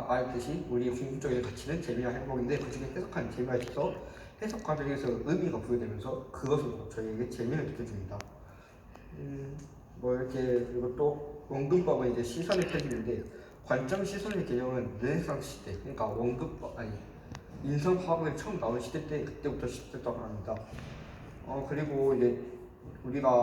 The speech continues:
아까 말했던 대표적인 궁극적인, 궁극적인 가치가 재미와 창의성이 있는데, 이 재미와 창의성은 같이 나와요. 그러니까 같은 뜻이라고,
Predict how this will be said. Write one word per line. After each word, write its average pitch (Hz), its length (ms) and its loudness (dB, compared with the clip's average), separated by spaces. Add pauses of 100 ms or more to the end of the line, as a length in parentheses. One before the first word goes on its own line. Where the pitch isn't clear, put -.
(640)
아까 - 220 0
말했던 123 500 6
대표적인 120 420 -6
궁극적인, 123 460 -4 (160)
궁극적인 131 500 -2
가치가 151 420 -4
재미와 120 340 0
창의성이 170 460 0
있는데, 107 380 -2 (440)
이 151 120 2
재미와 165 300 6
창의성은 139 680 2
같이 - 260 -6
나와요. 104 380 0
그러니까 117 220 -6
같은 - 280 -4
뜻이라고, - 760 -4